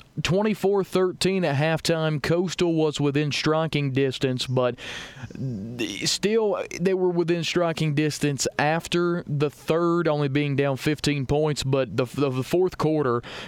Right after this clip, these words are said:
Coastal Carolina just absolutely fell apart, hence why they lost forty-five to twenty.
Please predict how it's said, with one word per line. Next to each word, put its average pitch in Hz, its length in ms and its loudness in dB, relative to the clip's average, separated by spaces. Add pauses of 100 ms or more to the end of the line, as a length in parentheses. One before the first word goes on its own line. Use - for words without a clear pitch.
Coastal 160 360 0
Carolina 135 640 2
just 123 260 0
absolutely 135 640 0
fell 139 320 0
apart, 131 520 0
hence 143 300 -2
why 143 160 2
they 135 120 2
lost 131 340 0
forty-five 135 640 0
to 117 80 0
twenty. 127 460 -2